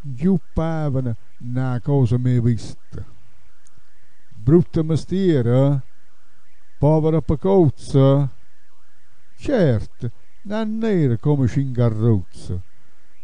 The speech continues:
ma chida erano tempi assai selvaggi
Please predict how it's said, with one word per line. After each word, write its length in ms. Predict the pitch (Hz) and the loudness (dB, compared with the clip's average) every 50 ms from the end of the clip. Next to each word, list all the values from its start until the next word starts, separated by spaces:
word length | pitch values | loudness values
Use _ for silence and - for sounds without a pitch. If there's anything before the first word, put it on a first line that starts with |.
| - - | -8 -6
ma 300 | 131 127 165 185 190 175 | -2 -2 -2 0 -2 -2
chida 640 | - 165 156 143 127 110 107 101 101 107 107 104 110 - - - - | 0 2 2 2 2 0 -2 -2 -2 0 0 0 -2 -4 -6 -8 -6
erano 500 | - 135 139 151 160 160 165 175 175 180 | -2 2 2 4 4 2 0 -2 -2 -4
tempi 460 | - - 208 208 196 180 170 160 156 160 | -2 -2 0 0 0 -2 -2 -2 0 0
assai 360 | 143 - - - 165 160 139 | 0 0 0 0 2 2 2
selvaggi 1040 | 147 143 139 135 127 123 135 135 131 123 110 98 85 80 82 82 80 76 80 87 | 2 2 2 0 2 2 2 2 2 2 0 0 -2 -4 -6 -6 -6 -6 -6 -6